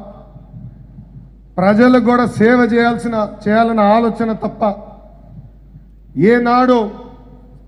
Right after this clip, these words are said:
మా తల్లి ప్రభుత్వ కార్యక్రమాలకు హాజరవలా, ఏనాడు గవర్నర్ కలిసేదాన్ని కూడా మా తల్లి ఎల్ల. అలాంటి తల్లిపై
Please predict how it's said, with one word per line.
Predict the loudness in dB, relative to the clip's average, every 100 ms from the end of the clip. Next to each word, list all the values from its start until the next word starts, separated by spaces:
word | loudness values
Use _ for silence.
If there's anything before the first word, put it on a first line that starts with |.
| -20 -20 -20 -20 -16
మా | -4 -4
తల్లి | -2 -2 0 2 2 0 -6 -18 -20 -20 -20 -8
ప్రభుత్వ | -4 -2 -2 -4
కార్యక్రమాలకు | -4 -2 -2 -2 -4 -4 -4 -6 -6
హాజరవలా, | -6 -6 -6 -6 -6 -8 -12 -20 -20 -20 -20 -20 -20 -20 -20 -6
ఏనాడు | 0 2 2 2 2 0 -2 -10 -20 -20 -20 -16 -2
గవర్నర్ | 0 2 0 0 0 -2 -4
కలిసేదాన్ని | -6 -4 -4 -2 -4 -4
కూడా | -2 -2 -2 -6 -16 -20 -20 -20 -20 -12
మా | -10 -10
తల్లి | -8 -10 -8 -8
ఎల్ల. | -8 -8 -10 -14 -20 -20 -20 -20 -20 -20 -20 -20 -20 -20 -2
అలాంటి | 2 4 4 2 -2 -4
తల్లిపై | 2 4 6 4 4 2 0